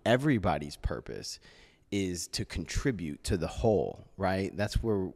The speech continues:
I think we feel most fulfilled. And you, when you find what you're passionate about and you find something that you, you, you understand how you're contributing, you know, on a daily basis,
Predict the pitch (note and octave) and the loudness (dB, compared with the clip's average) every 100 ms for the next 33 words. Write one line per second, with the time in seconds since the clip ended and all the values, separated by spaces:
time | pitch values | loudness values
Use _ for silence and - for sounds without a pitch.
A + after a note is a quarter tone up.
0 | - - - G2 G2+ D#2+ F2+ - F#2+ F2+ | -12 -12 -6 -4 -4 -4 -4 -2 0 0
1 | F2 - F#2+ - G#2 E2 A#1+ - - - | -4 -4 -8 -4 -4 -2 -4 -10 -20 -20
2 | - - _ _ A#2 A2+ A2 G#2 G2 F#2+ | -20 -20 _ _ 0 2 2 0 -2 -4
3 | - _ - - - B2+ D#3 F#3+ F#3 C#3 | -10 _ -14 -14 -8 -2 0 2 2 0
4 | - A#2 _ _ A#2+ C#3 C3+ B2+ - D#3 | -4 -18 _ _ 2 4 6 4 2 4
5 | G3+ C#3+ G2+ F#2+ A2 G2+ - E2+ C#2+ A#1 | 4 4 2 0 0 0 -2 -4 -4 -4
6 | G#1+ G1+ - _ - G2+ G2 G2 F#2+ F#2 | -6 -6 -12 _ -4 -2 0 0 0 -2
7 | E2+ - - A2+ A2+ G#2+ G2 F#2 A#2 G2+ | -6 -12 -2 2 2 2 0 0 0 0
8 | - F#2 F2 E2+ F2+ C#2+ F2+ F#2+ G2 F#2 | 0 -2 0 0 0 0 -2 0 2 2
9 | F#2 F2 - - _ _ _ G#2+ A2 - | 0 -4 -10 -20 _ _ _ -10 -10 0
10 | A2 - - A#2 A2+ G#2+ - G2 F#2 - | 0 2 4 4 4 0 0 0 0 0
11 | G#2+ G2 F2+ - E2 - B2+ G2+ D#2+ A1+ | 2 2 0 -2 -8 -2 0 2 0 -4
12 | A1+ - - G2 F2+ D#2 D#2 F2 - - | -8 -14 -4 0 0 0 -2 -6 -8 -4
13 | F#2 F2 E2+ G2 G#2 F#2+ D#2+ F#2 - D3 | -2 0 0 2 2 0 -2 -2 -2 -4